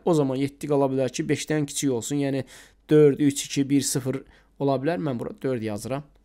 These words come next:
Fərq etməz. Yuvarlaqlaşdırıblar, altı min dörd yüz alıblar. Yüzlüklərə qədər yuvarlaqlaşdırılıb. Yüzlük mərtəbəsi hər iki tərəfdə dörddür və bunun dörd qalması üçün nə lazımdır? Bura mən dörd və dörddən kiçik,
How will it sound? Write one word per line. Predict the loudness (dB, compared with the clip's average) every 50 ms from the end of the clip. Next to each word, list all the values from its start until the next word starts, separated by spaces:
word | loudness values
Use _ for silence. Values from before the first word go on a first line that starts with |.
| -16 -12
Fərq | -12 -12 -12 -12 -16
etməz. | -16 -18 -18 -18 -18 -20 _ _ -20 -20 -20 -20 -20 -20 -20 -20 -20 _ _ _ _ _ _ _ _ _ _ _ _ _ _ _ _ _ _ _ _ _ _ _ 6
Yuvarlaqlaşdırıblar, | 8 10 12 12 12 12 10 10 8 6 4 0 -2 2 4 6 6 6 6
altı | 6 4 4 4 4 2 0
min | 2 4 6
dörd | 6 6 6 6 4
yüz | 4 4
alıblar. | 4 4 4 4 2 2 2 2 2
Yüzlüklərə | 2 2 0 0 -2 0 2 4 4 4 4
qədər | 4 4 4 4 4
yuvarlaqlaşdırılıb. | 4 4 4 4 2 2 0 0 0 -2 -2 -4 -4 -4 -4 -2 0 0 0 0 0 -2
Yüzlük | -4 -2 -2 -2 -2 -4 -4 -2 0
mərtəbəsi | 0 2 2 2 2 2 2 0 0 0
hər | 0 2 2 0
iki | 0 -2 -2 0
tərəfdə | 0 2 2 0 0 -2 -4 -2
dörddür | 2 4 4 4 4 2 0 -2 0 2 2 2 0 0
və | 0 2 2 0 0 0
bunun | 0 2 2 2 4
dörd | 4 4 4 4 2
qalması | 0 2 2 2 0 0 -2 -4
üçün | -4 -2 0 2
nə | 2 4
lazımdır? | 4 4 4 2 0 -2 -2 -2
Bura | -2 -2 -2 -2
mən | -2 -2 -4 -4 -6 -8 -12 _ _ _ _ _ _ -2 -2
dörd | -2 -2 -4 -12 _ _ _ -6 -4
və | -4 -2
dörddən | 0 -2 -2 -2 -2 -4 -2 -2 -4
kiçik, | -6 -6 -6 -8 -8 -8